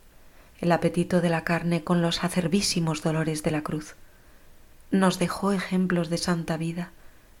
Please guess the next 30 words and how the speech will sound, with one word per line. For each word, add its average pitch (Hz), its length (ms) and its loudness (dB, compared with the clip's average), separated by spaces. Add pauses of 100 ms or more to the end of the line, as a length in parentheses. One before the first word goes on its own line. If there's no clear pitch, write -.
(500)
sagradas 175 720 0
palabras 185 560 2
de 185 100 6
provechosa 180 720 2
meditación, 175 800 -2 (1160)
y 170 100 -2
dio 185 360 -2 (720)
excelentes 180 880 0
remedios 180 540 4
contra 180 400 2
todos 190 560 2
los 180 180 2
vicios 185 400 0 (300)
para 180 180 4
evitar 180 380 2
los 202 160 0
pecados 202 500 2 (260)
y 185 120 2
por 175 240 0
medio 180 340 2
de 196 100 0
la 170 160 2
cruz 185 360 0 (840)
conseguir 170 760 0
los 170 240 2
premios 175 480 4
de 175 100 2
la 165 120 0
vida 160 240 0
eterna. - 480 -8